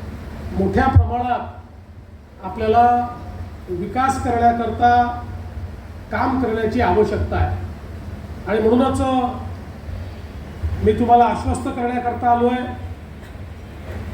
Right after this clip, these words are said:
स्नेहाताईंसारख्या एक संघर्षशील,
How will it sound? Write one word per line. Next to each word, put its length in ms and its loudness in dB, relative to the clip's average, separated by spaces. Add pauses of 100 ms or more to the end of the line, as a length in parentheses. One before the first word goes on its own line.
स्नेहाताईंसारख्या 1200 2 (1600)
एक 180 2
संघर्षशील, 1040 4